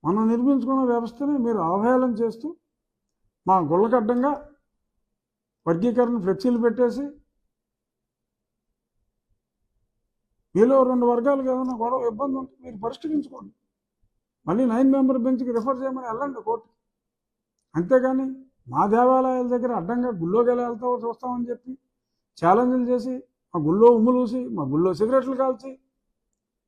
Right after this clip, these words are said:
ఇన్ని చేస్తే, "హే, మేము భయపడిపోవాలి అలాగా? ఏమ్మా, భయపడిపోవాలా?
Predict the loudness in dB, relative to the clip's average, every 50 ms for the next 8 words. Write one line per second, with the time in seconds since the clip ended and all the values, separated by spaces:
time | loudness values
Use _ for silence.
0 | _ _ _ _ _ 6 8 10 10 10 8 6 4 4 2 0 -2 -2 -2 -4
1 | -6 -8 -12 -18 _ _ _ _ _ _ _ _ _ _ _ _ _ _ _ _
2 | _ _ _ _ _ _ _ _ _ _ _ _ _ _ _ _ _ _ _ _
3 | _ _ _ _ -8 -4 -2 0 0 0 0 -2 -2 -2 0 0 2 2 2 0
4 | -2 -4 -4 -4 -4 -4 -4 -6 -6 -6 -8 -10 -12 -14 _ _ _ _ _ _
5 | _ _ _ _ _ _ _ _ _ _ _ 2 4 4 4 4 2 -4 -8 -16
6 | -20 _ _ _ _ _ _ _ _ _ _ _ _ _ _ _ _ _ -4 -2
7 | 0 0 -2 -2 -2 -4 -4 -6 -6 -10 -12 -16